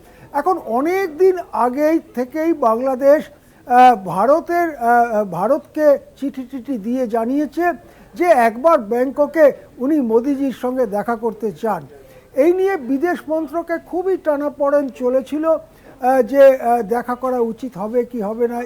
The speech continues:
ইত্যাদি। শেষ পর্যন্ত সৌজন্যের খাতিরে, যেহেতু,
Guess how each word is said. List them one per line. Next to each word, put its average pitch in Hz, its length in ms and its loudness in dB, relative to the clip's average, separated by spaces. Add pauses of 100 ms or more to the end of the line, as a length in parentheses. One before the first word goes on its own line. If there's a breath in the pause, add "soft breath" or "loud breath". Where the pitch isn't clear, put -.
ইত্যাদি। 247 480 -6 (520 soft breath)
শেষ 359 240 -2
পর্যন্ত 240 800 -4 (120)
সৌজন্যের 302 680 -4
খাতিরে, 214 420 -6
যেহেতু, 320 480 -4